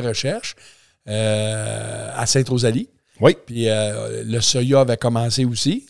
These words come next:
Speaker 1: tranquillement, pas vite, mais les céréales, c'était vraiment leur force. Puis là, ben, Sinagri, on, on, en achetant, on peut récupérer ces, ces gé-, cette génétique-là.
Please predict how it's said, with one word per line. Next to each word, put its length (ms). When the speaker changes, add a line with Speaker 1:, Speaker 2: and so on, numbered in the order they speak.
Speaker 1:
tranquillement, 400
pas 120
vite, 220
mais 80
les 120
céréales, 380
c'était 160
vraiment 260
leur 200
force. 360
Puis 120
là, 100
ben, 160
Sinagri, 880
on, 240
on, 320
en 200
achetant, 480
on 580
peut 140
récupérer 500
ces, 220
ces 320
gé-, 220
cette 260
génétique-là. 540